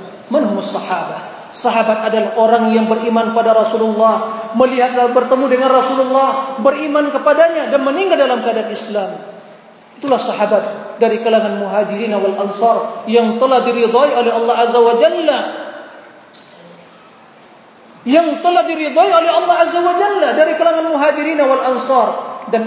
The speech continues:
orang-orang yang datang sepeninggalnya adalah orang-orang yang mencintai, mendoakan kebaikan, mendoakan kebaikan, mencintai mereka.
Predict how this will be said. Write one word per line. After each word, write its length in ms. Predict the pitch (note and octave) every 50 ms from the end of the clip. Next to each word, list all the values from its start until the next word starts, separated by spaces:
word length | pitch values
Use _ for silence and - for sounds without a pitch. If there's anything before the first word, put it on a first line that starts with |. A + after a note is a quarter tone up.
| A3
orang-orang 720 | A3 A3+ G#3+ G#3+ A3 A#3+ A#3 A3+ A3 G#3 - - - - - G#3
yang 160 | A#3 A#3 A3 G#3+
datang 320 | A3 G#3+ A3 A3 G#3+ G3+
sepeninggalnya 720 | - - A3+ G3+ G3+ G#3 G3+ G#3 C4 B3 A#3+ A3 G3+ -
adalah 320 | G#3+ G#3+ G#3+ G#3+ G#3 - G#3+
orang-orang 320 | G#3+ G#3 G3+ G3+ G3+ G3+
yang 60 | G3 G3+ G3
mencintai, 880 | G3 - C4 B3+ A#3+ A3 A#3 B3 C#4+ D4 D#4+ C#4 A3 F#3 - - - -
mendoakan 640 | B3 B3+ A3+ B3+ - C#4+ E4 C#4 C4+ B3+ A#3 A3+ B3
kebaikan, 520 | A3+ - A#3 B3 B3 A#3 - A#3 A#3 G#3 - - - - - - - - -
mendoakan 640 | A#3+ C4 B3 C4+ C4 D4+ F4+ F#4 - E4 D4+ C#4 -
kebaikan, 800 | C#4+ - D4 D#4+ F#4+ - F#4 - E4 D4 B3 A3 - - - E4+
mencintai 560 | G4+ G#4 G4 G4 F#4 F4+ D#4+ E4 D#4+ D#4+ D4+
mereka. 720 | D4 D4 C#4 C4 A#3 - A#3+ G#3 - - - - - -